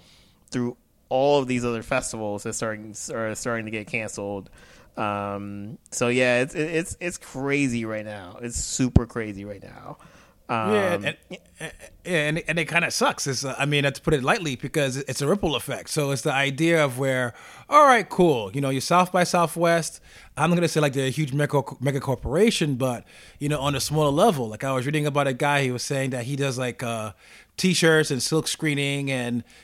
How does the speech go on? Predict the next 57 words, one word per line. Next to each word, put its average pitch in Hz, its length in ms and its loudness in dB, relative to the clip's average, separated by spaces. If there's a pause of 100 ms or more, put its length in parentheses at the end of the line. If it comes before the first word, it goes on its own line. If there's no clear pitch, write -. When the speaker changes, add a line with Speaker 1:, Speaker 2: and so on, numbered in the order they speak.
Speaker 2:
you 139 80 -6
know, 127 300 -2 (100)
lives 139 220 -2
in 139 80 2
Austin, 170 320 4
and 127 160 2
that's, 131 120 -2
like, 143 120 -2
a 131 40 2
big, 127 360 -2
that's, 131 120 -4
like, 120 120 -4
thirty 147 200 0
percent 143 280 0
of 131 80 0
his 127 120 -2
yearly 127 280 -2
income 127 520 0 (360)
comes 143 340 0
through 135 280 0
the 120 100 -6
two - 180 2
weeks 139 280 0
of 123 140 -2
madness 123 420 0
that 117 100 -8
happens 117 560 -4 (320)
in 123 120 -6
South 175 380 2
by. 117 360 -4 (260)
You 123 80 -6
know, 123 100 -2
this 131 160 -4
is 143 100 -2
event 156 320 4
planning, 110 400 -4
whereas 117 280 -6
it's 117 160 -6
like, 113 240 -8
you 135 40 -2
know, 110 300 -6 (260)
if 120 160 -8
you 143 120 0
wanna, 139 220 0
you 139 100 -2
know, 135 100 0
all 135 240 0
these, 139 280 -2
there's 120 100 -8
a 127 40 -6
lot 135 140 0
of 131 80 -2
side 139 160 0
hustles 123 420 -2
where, 120 400 -4
you 131 140 -4
know, 107 240 -6